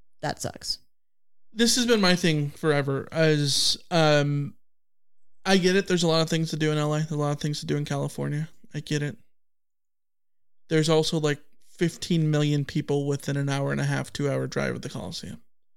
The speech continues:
Speaker 2: Like, you should not have trouble, uh, especially when you have Lincoln Riley and, and
Speaker 1: Mm-hmm.
Speaker 2: the Heisman winner. And yes, it's San Jose State.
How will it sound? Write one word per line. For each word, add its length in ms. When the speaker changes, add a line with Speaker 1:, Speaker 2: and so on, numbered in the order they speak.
Speaker 2:
Like, 160
you 160
should 360
not 280
have 280
trouble, 480
uh, 180
especially 460
when 220
you 140
have 680
Lincoln 300
Riley 340
and, 120
and 360
Speaker 1:
Mm-hmm. 280
Speaker 2:
the 260
Heisman 460
winner. 320
And 160
yes, 260
it's 140
San 200
Jose 240
State. 280